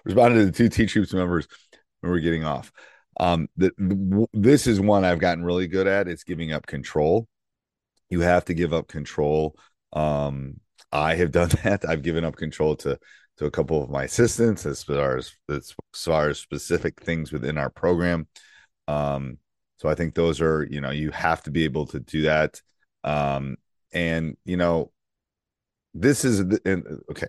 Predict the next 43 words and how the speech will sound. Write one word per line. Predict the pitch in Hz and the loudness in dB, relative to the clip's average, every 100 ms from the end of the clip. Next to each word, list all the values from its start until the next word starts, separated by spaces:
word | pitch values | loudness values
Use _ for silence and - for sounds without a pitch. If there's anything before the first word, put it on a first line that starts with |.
| _ | _
so | _ 85 | _ -8
the, | 80 80 71 | -4 -4 -6
so | - 85 | -2 2
I'll | 80 80 | 2 2
leave | 73 78 | 0 -2
that | 71 65 | -2 -4
one. | - 67 - - _ | -6 -12 -14 -20 _
The | - | 2
next | 104 117 - | 2 2 2
one | 110 | 2
that | 101 | 4
I | 90 | 4
think | 82 90 | 2 0
is | 80 | -4
important | 76 67 82 67 76 | -4 -2 -2 -2 -6
is, | 71 - _ _ _ - _ - | -8 -12 _ _ _ -20 _ -6
is | 87 85 80 | -2 -2 -2
the | 69 82 | -2 -4
ba-, | 67 80 76 71 76 - | 0 0 -2 -6 -12 -4
is | 90 85 | -2 -2
life | 73 82 87 - | 0 2 2 2
balance. | 73 71 87 120 143 - | 0 0 0 -2 -8 -12
And | 90 98 | -8 -8
I, | 98 | -6
and | 101 107 | -4 0
I | 110 | 2
got, | 123 120 | 2 0
and | - 131 | 0 2
I've | 160 151 - | 2 2 0
always | 104 110 113 104 | 2 4 4 2
been | 85 87 | -4 -8
pretty | 78 80 76 | -6 -6 -6
good | 71 73 | -4 -2
at | 78 | -2
that, | 90 92 92 - _ _ - _ _ - | 0 2 0 -4 _ _ -20 _ _ -6
um, | 76 76 | -4 -4
with | 78 - | -6 -6
family, | 76 78 78 78 78 78 76 | -2 0 0 -4 -4 -4 -4
with | 73 69 71 - | -6 -6 -8 -8
relaxing, | - 71 69 76 - - 82 80 80 80 - - 95 _ _ | -6 -2 0 0 -2 -6 -6 -4 -6 -2 -2 -2 -6 _ _
<laughs> | - _ _ - | -20 _ _ -4
um, | 78 76 73 71 65 - _ _ - | 0 0 0 -2 -8 -16 _ _ -4
with | 76 78 76 | 0 0 -2